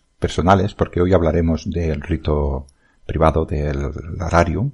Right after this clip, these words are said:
del altar familiar, y no nos iremos a las públicas, nombraré unas cuantas, que, eh, por ejemplo, está la, la clementia,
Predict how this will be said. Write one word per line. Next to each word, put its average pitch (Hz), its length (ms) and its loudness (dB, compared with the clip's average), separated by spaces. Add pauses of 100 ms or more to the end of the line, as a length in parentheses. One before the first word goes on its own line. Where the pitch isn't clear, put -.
(160)
del 85 220 -8
altar 73 240 -6
familiar, 80 480 -4 (320)
y 85 100 0
no 82 140 2
nos 80 320 0
iremos 78 320 0
a 90 40 4
las 90 140 0
públicas, 95 640 0
nombraré 87 340 2
unas 90 220 0
cuantas, 107 440 0 (1200)
que, 92 340 4
eh, 85 320 0
por - 180 -4
ejemplo, 87 280 -2
está 90 200 0
la, 85 360 0
la 85 100 -2
clementia, 104 640 2